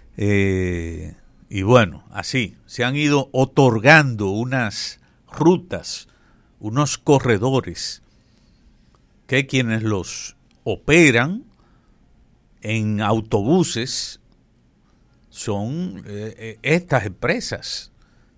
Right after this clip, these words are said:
que son empresas privadas, no son del gobierno, no son del Estado. Entonces, muy bien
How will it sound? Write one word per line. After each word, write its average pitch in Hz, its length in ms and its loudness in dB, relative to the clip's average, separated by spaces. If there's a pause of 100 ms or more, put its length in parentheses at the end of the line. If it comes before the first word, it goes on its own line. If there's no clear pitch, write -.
que - 100 -10
son 120 200 -6
empresas 123 420 -2
privadas, 113 580 -6
no 104 120 -8
son 110 280 -8
del 101 160 -4
gobierno, 104 680 -6 (960)
no - 80 -16
son 107 200 -6
del 98 160 -6
Estado. 113 640 -6 (1400)
Entonces, 139 640 -2 (640)
muy 170 180 2
bien 226 500 0